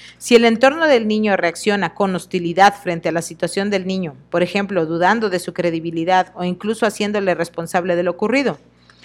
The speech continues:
no todas las personas están en disposición de actuar correctamente en una situación de abuso sexual, aunque hayan reflexionado sobre el tema a nivel teórico.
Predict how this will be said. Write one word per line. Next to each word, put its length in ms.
no 200
todas 240
las 160
personas 480
están 260
en 100
disposición 600
de 80
actuar 300
correctamente 680
en 80
una 160
situación 480
de 80
abuso 260
sexual, 440
aunque 440
hayan 340
reflexionado 720
sobre 260
el 100
tema 440
a 100
nivel 380
teórico. 800